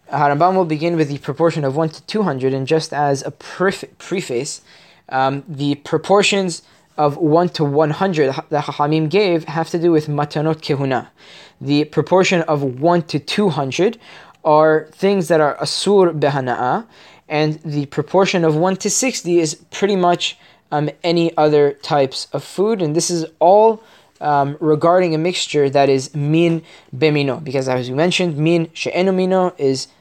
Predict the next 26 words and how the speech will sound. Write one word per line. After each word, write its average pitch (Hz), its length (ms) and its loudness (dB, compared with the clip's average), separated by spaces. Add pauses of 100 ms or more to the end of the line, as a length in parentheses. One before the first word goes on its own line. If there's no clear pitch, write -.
(100)
um, 135 200 -4
benoten 139 480 -2
ta'am. 98 340 -6 (1000)
Halacha 143 280 2
Yod 151 160 4
Gimel, 123 300 -4
ve'elu 226 460 2
hena 220 160 0
she'urin 175 440 2
shenatnu 156 420 -4
chachamim, 135 440 -4
and 127 100 -6
these 185 180 0
are 190 100 2
the 170 80 2
proportions 156 720 -2 (260)
that 123 160 -6
Chachamim 151 720 0
gave. 131 300 0 (320)
Hateruma 165 640 2
utrumat 151 460 -2
ma'aser 156 540 0
ve'challa 139 640 2 (340)
ve'habikurin 143 880 -2 (320)
olim 165 340 2
be'ehad 175 560 2